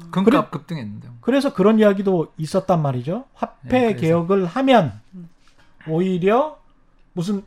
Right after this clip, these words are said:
Speaker 2: 왜냐면 지금 뭐 십억짜리가 뭐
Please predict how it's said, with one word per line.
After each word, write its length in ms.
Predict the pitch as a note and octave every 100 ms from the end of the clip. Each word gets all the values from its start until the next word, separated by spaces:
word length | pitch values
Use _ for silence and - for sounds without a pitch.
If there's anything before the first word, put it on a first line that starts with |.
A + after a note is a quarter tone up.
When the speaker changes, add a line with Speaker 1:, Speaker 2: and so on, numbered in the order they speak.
| _ -
Speaker 2:
왜냐면 560 | G3 G#3+ G#3+ E3+ C#3+ -
지금 260 | F#3+ A3
뭐 100 | F#3+
십억짜리가 1000 | E3 - C#4 - B3+ F#3 D#3 F#3 C3+ G2+ _ _ _ _ _ _ -
뭐 500 | D3 D3+ C#3 B2+